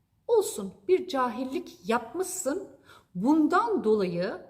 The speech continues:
senin geleceğinin elinden alınmasına asla izin vermem." demiştir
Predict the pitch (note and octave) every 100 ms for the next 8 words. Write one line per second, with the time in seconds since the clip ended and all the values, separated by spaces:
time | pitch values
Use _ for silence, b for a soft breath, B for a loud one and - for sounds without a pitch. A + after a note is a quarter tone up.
0 | - - - B3 F4 A4+ C4 A3+ A3 G#3+
1 | G3+ F#3+ F#3+ D4 F4+ - G#3 G#3 A3+ A3
2 | G3 F#3+ F#3 - G3+ A#3+ B3 - _ C#4
3 | C#4 - G3+ G3 - F#3+ G3+ G3 F3+ F#3
4 | F3+ F3+ F3+ F3 F#3+ F3 - -